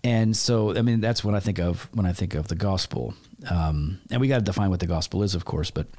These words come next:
um, so yeah, I, I think it's, it's of first importance because it is the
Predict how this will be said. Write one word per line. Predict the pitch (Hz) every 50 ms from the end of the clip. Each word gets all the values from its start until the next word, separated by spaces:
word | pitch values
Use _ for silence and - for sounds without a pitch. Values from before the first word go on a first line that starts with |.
| - - - - - - - - - - - _ - - - - - - - - - - - -
um, | - 104 101 92 87 87 -
so | - - 143
yeah, | 156 165 -
I, | - 139 -
I | 135 120
think | - - - 175 185 151 - -
it's, | 160 135 135 120 -
it's | - 143 113 -
of | 135 120
first | - - 131 127 123 - -
importance | 120 107 - - 110 101 - 104 -
because | - 110 - - 110 98 98 95 95 - - - - - -
it | 120 120 113 - -
is | 113 110 107 104 101 101 98 95 - - - - - - -
the | 101 101 101 95 92 92 87 -